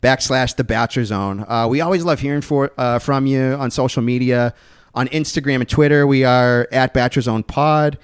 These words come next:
Uh, by email, we are the Bachelor Zone Podcast at gmail dot com. Uh, feel free to hit us up anytime. We, we love your thoughts on the show and what we're doing here, and we always get back to you quickly. Uh, guys, the top five in the Batch Live app is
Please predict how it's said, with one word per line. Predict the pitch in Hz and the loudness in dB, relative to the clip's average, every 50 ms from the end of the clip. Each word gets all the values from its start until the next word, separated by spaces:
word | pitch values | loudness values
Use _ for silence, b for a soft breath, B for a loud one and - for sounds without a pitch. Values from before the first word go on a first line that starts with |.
| b b b b b - | b b b b b -2
Uh, | 120 117 113 | 0 0 2
by | 101 131 123 104 | 2 2 0 2
email, | 135 143 143 143 143 139 139 | 2 2 2 2 2 4 4
we | 139 131 | 4 4
are | 127 123 127 | 2 2 2
the | 120 117 113 | 2 0 0
Bachelor | 117 127 131 - 135 | 0 0 0 0 0
Zone | 117 127 120 113 | -2 0 -2 -2
Podcast | - 131 135 143 135 - 156 147 147 139 - - | -2 -2 -2 -2 -2 -2 0 0 0 -2 -2 -2
at | 127 123 113 | -4 -4 -2
gmail | 113 127 127 127 127 123 101 | 0 0 0 2 0 0 -2
dot | 127 117 107 | -2 -4 -4
com. | - - 120 117 127 131 135 135 139 139 - | -4 -6 -4 -2 -2 -2 -2 -2 -4 -4 -6
Uh, | - 123 120 117 117 117 113 117 113 117 117 | -4 -2 -2 0 0 0 0 0 -2 -4 -4
feel | - - 147 - 160 156 | -4 -8 -4 0 0 0
free | - 180 180 | 2 0 0
to | 160 | 2
hit | 156 175 | 2 0
us | 170 - - | 0 0 -2
up | 165 - | -2 -2
anytime. | 151 165 151 - 170 165 175 139 | -2 -4 -4 -4 -4 -4 -2 -2
We, | 120 117 113 | -2 -2 -4
we | 104 117 117 120 123 123 | -4 -4 -4 -2 0 0
love | 117 123 131 131 135 123 - - - _ _ _ _ _ _ _ | 0 0 0 0 0 -2 -6 -14 -18 _ _ _ _ _ _ _
your | - 131 139 | -2 -2 0
thoughts | 123 - 131 135 - | 0 2 0 0 0
on | 147 127 | 0 -2
the | 123 | -2
show | 120 - - 123 127 139 139 139 | -2 0 0 2 4 4 4 4
and | 135 127 | 2 2
what | 127 123 117 | 0 -2 -4
we're | 117 120 120 | -6 -8 -10
doing | 113 135 127 117 110 | -8 -6 -6 -4 -2
here, | 104 120 120 123 131 135 127 | 0 0 2 2 2 2 2
and | 120 120 | 2 0
we | 117 | 0
always | 120 117 113 - - | 0 0 -2 -4 -4
get | - 131 - | -6 -4 -2
back | - 117 113 - | -2 -4 -4 -4
to | - 120 | -8 -10
you | |
quickly. | - - 131 131 - - 101 98 95 b b b b b b b b b b _ | -4 -4 -4 -4 -2 -2 -2 -2 -2 b b b b b b b b b b _
Uh, | 117 113 117 117 117 110 104 101 - _ - | -2 0 0 0 0 -2 -4 -6 -8 _ -6
guys, | - 196 - - | -4 -4 -2 -2
the | - - | -4 -2
top | - 160 185 202 | 0 2 2 2
five | - - 180 175 | 4 4 4 4
in | 151 139 | 4 2
the | 127 | 0
Batch | 104 120 127 135 127 - - | 2 2 2 2 0 0 -2
Live | 117 113 120 117 104 | -2 0 0 0 -2
app | 101 95 92 92 - - - _ _ _ _ | -2 -4 -4 -6 -8 -16 -20 _ _ _ _
is | 110 104 | -6 -6